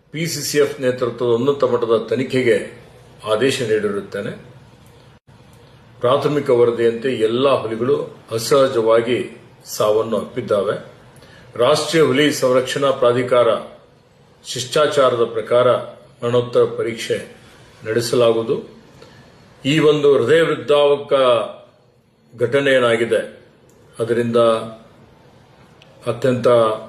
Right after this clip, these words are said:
ಆಘಾತವಾಗಿದೆ. ಎಲ್ಲ ವನ್ಯಜೀವಿ ಧಾಮಗಳಲ್ಲಿ ಗಸ್ತು ಬಲಪಡಿಸುವುದು ಮತ್ತು ಜಾಗೃತ ದಳ ತಂಡಕ್ಕೆ ಹೆಚ್ಚು ಪರಿಣಾಮಕಾರಿಯಾಗಿ ಕಾರ್ಯನಿರ್ವಹಿಸಲು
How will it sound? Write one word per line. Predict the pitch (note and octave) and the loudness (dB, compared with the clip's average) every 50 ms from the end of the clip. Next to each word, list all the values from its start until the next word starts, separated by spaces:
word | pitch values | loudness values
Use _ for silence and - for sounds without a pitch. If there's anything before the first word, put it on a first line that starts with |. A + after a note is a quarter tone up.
| - - - - - | -20 -20 -20 -14 -12
ಆಘಾತವಾಗಿದೆ. | A#2 G#2+ A2 B2 C#3 C#3 C3 A#2+ A#2 A2+ G#2+ G#2 G#2+ A#2 - - - - - - _ _ - _ _ - - - - - - - - - | -8 -4 0 0 2 2 2 4 4 4 2 2 0 -2 -2 -2 -6 -14 -20 -20 _ _ -20 _ _ -20 -20 -20 -20 -20 -20 -12 -4 0
ಎಲ್ಲ | A#2 A#2 C3 D3+ | 2 2 4 4
ವನ್ಯಜೀವಿ | E3+ F3 D#3+ D#3 D3 C#3+ D3 D#3 D3+ - B2 C3+ C#3+ D3 C#3+ | 4 4 2 2 0 2 0 0 0 0 -2 -4 -4 -2 -2
ಧಾಮಗಳಲ್ಲಿ | B2+ B2+ B2+ B2+ B2+ A#2+ A#2 A#2+ A#2+ A#2+ B2 C3 C#3+ C#3+ C#3 C3 | 0 0 0 0 0 0 2 0 0 0 2 2 2 2 2 0
ಗಸ್ತು | G#2 G#2+ B2 A#2+ - - D3 | 0 -2 -2 -2 -2 -2 -2
ಬಲಪಡಿಸುವುದು | - A#2+ A#2 A#2 A2 A#2 A#2 A#2 A2+ - - A#2+ A2 C#3 D3+ | -2 0 0 -2 -2 -2 -4 -6 -6 -8 -10 -4 -2 -2 0
ಮತ್ತು | C3+ B2 G#2 - - B2+ A#2 A2 G#2+ G#2+ - - - G2+ - | 0 -2 -4 -4 -4 -2 0 0 0 -2 -4 -10 -14 -6 -2
ಜಾಗೃತ | A#2 A2+ A2+ A2+ B2 B2+ A2+ - - | -2 0 0 0 0 0 0 -2 -2
ದಳ | A2+ A2+ A#2 A#2 - - - - - - _ - - - - - - - - - - | 0 2 2 2 0 -2 -8 -18 -20 -20 _ -20 -20 -20 -20 -20 -20 -20 -20 -12 -6
ತಂಡಕ್ಕೆ | - A2+ A#2 B2 B2+ A#2+ B2 B2 A2+ G2 - - - - - - - - - - - - | -4 -2 0 0 0 0 2 0 0 0 0 -6 -12 -20 -20 -20 -20 -20 -20 -20 -10 -6
ಹೆಚ್ಚು | - C#3 C#3 - D3 | -6 -4 -4 -4 -4
ಪರಿಣಾಮಕಾರಿಯಾಗಿ | A#2 A#2+ B2 B2+ C#3 D3+ D#3+ D#3 - C#3+ C3+ B2+ A#2+ A#2 A2+ A2+ G#2+ - - | -2 0 0 2 2 2 0 0 0 0 2 4 4 2 2 0 -2 -4 -2
ಕಾರ್ಯನಿರ್ವಹಿಸಲು | A#2+ A#2+ A#2+ A#2 A2+ A2 G#2+ A2 G#2+ - - B2 A2+ A2 G2+ F#2 A2 - - | -2 -2 0 0 -2 -2 -2 -2 -4 -2 -4 -4 -4 -4 -4 -4 -8 -14 -20